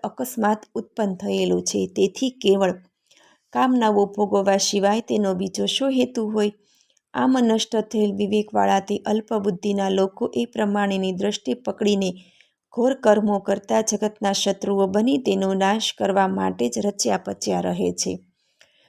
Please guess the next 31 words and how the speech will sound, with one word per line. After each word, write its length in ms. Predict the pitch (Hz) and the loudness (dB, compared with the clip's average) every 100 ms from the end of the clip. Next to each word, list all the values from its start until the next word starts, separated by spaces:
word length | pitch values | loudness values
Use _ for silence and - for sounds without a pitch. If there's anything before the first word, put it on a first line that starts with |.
| _ | _
દંભ, 280 | 185 233 247 254 | 0 2 4 4
માન 260 | 233 226 240 | 4 2 2
અને 200 | - 202 202 | 0 0 0
મદથી 460 | 202 208 - 202 | 0 -2 -4 -8
ભરાયેલા 600 | 185 196 202 208 214 226 | -4 -2 0 2 0 0
તે 160 | 220 220 | -4 -2
લોકો 340 | 196 190 190 233 | 0 0 -2 -6
પૂરી 360 | - 269 240 202 | -6 -4 -2 0
ન 80 | 190 | -2
કરી 300 | 190 214 226 | -4 -4 -4
શકાય 460 | 226 262 254 220 185 - _ _ _ - | -2 -4 -2 -2 -2 -6 _ _ _ -6
એવી 260 | 208 208 - | 0 0 0
કામનાઓનો 720 | 196 202 208 214 208 202 202 - | 0 2 2 2 2 0 -2 -2
આશ્રય 480 | 190 190 - 202 202 | -2 -2 -2 2 2
લઈ 260 | 202 226 226 | 2 0 0
મોહથી 600 | 202 202 233 - 214 185 185 _ _ _ _ | 0 2 0 -4 -4 -6 -8 _ _ _ _
ખોટા 400 | 240 247 247 - | -2 0 0 0
આગ્રહો 460 | 208 208 202 208 202 | -2 -2 0 0 0
પકડીને 520 | 196 208 214 220 226 240 | -2 -4 -2 -2 0 -2
પાપાચારમાં 880 | - 202 - 208 - 208 202 196 196 | -4 -6 -2 -2 0 -2 0 -4 -2
પ્રવૃત્ત 340 | 240 233 208 - | 0 0 -2 -4
થાય 220 | 202 190 | -2 -2
છે. 220 | 180 196 185 _ _ _ _ _ _ _ _ _ 208 | -2 -6 -8 _ _ _ _ _ _ _ _ _ -2
દુનિયાના 580 | 233 254 269 262 262 | 2 4 4 2 0
પ્રલય 380 | 254 226 220 214 | 0 0 2 2
સુધી 380 | 214 214 202 214 - | 0 -4 -2 -2 -4
અથવા 280 | 208 202 | -4 -4
પોતાના 500 | 196 254 254 214 196 | -2 -4 -2 -2 0
મરણ 320 | 196 196 214 233 | 0 0 0 -2
સુધી 340 | - 196 202 | -4 -6 -6
જેનો 300 | 180 220 240 | -6 -4 -4